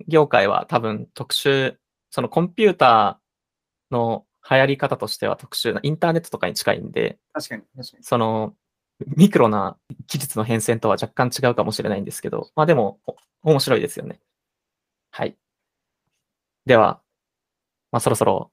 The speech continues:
Speaker 1: えっと、お時間となりますんで、え、本日は以上とさせていただければと思います。え、本日は、えっと、エンジニア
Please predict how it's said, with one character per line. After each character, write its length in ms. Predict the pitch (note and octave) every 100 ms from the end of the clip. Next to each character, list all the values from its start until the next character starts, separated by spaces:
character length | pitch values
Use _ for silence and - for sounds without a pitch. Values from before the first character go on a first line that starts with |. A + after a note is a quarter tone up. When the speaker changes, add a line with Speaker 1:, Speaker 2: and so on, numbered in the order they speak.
| _
Speaker 1:
え 60 | G#2
っ 40 |
と、 100 | G2+
お 40 |
時 100 | G#2
間 180 | A#2 G#2
と 60 | G2+
な 60 |
り 60 | G2+
ま 100 | G#2
す 120 | G#2
ん 60 | -
で、 160 | - - _ _ _ _ _ _ -
え、 60 | -
本 140 | C3+
日 140 | G#2+
は 60 | G#2+
以 60 | G#2+
上 100 | G2
と 60 |
さ 100 | -
せ 280 | - G#2 G#2 _ _
て 80 | -
い 60 | G#2+
た 80 | A2+
だ 80 |
け 100 | A2+
れ 80 | B2
ば 100 | B2+
と 180 | - -
思 160 | - -
い 40 |
ま 100 | -
す。 160 | G#2+ -
え、 80 | A#2+
本 140 | C#3+
日 180 | C3+ G#2+
は、 240 | A#2 F#2 - _ _ _ _ _ -
え 240 | A#2 D3+
っ 60 | -
と、 360 | A#2+ G#2+ A2 -
エ 60 |
ン 80 | C3
ジ 120 | B2
ニ 120 | B2+
ア 360 | A#2+ A#2+ B2 -